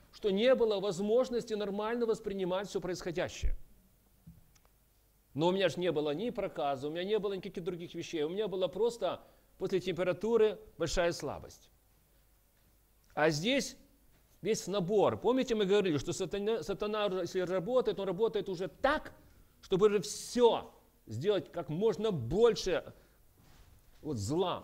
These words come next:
принести. Не по минимуму, а по максимуму он старается. И мы говорили о том, что эпогея всего зла сатаны, она отразилась во время Голгофы, когда было разделение между отцом и сыном, и когда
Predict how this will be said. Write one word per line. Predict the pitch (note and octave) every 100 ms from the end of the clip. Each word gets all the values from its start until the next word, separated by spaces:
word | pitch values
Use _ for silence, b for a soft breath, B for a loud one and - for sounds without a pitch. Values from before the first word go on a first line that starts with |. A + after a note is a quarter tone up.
| -
принести. | C#3+ C#3+ C3+ - E2+ - _ _
Не | D3+ G3+
по | G#3 G3
минимуму, | A3+ C4 A3+ F#3 C#3
а | D#3 D3+
по | F#3+ G3
максимуму | E3+ A3+ A#3 - E3+ C#3+ A#2 F2 - -
он | -
старается. | - D3 G2 - - - b b b -
И | F#3
мы | G3+
говорили | G3 G#3 G3+
о | G3+
том, | A3+
что | G#3+ -
эпогея | F#3+ F3+ F#3 D#3+ A#3 A#3 F#3+
всего | - F#3 F#3
зла | D3 F3+ G#3+ G3 - _ _ _
сатаны, | - D#3 E3+ D3 F3 C#4+ A#3+ - - _ _ _ _ _ b b b b
она | C#3+ D#3 G3+ A#3
отразилась | G#3 F#3 D3+ F#3+ G3 -
во | D#3
время | C#3+ D#3+ D#3+
Голгофы, | C#3 D3+ C#3 F#3 D#3+ E2 C2+ _ _ _ _ _ _ _ _ _ _ _
когда | - B2+ E3+
было | E3+ E3
разделение | D#3+ D#3+ F3 D#3+
между | D3+ C3+ D3
отцом | C#3+ G3+ G#3
и | G#3+
сыном, | - G#3+ G3+ F3
и | E3
когда | E3 C#3 E3 F3+ E3 -